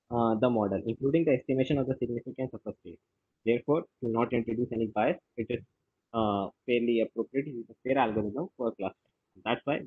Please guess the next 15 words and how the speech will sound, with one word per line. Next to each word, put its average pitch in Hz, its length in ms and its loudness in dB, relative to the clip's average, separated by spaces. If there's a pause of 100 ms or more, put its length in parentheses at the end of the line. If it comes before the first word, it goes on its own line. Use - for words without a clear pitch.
we 107 100 -4
are 107 120 -4
just 113 80 -2 (240)
using 107 540 -10
a, 104 40 -2
uh, 98 160 0 (560)
simple 123 280 0
algorithm 110 420 0
like - 180 -8
k-means 110 380 -2
clustering, - 400 -12 (1040)
uh, 101 280 -2 (180)
for 104 480 2
our 127 140 -2
cluster. 95 200 -6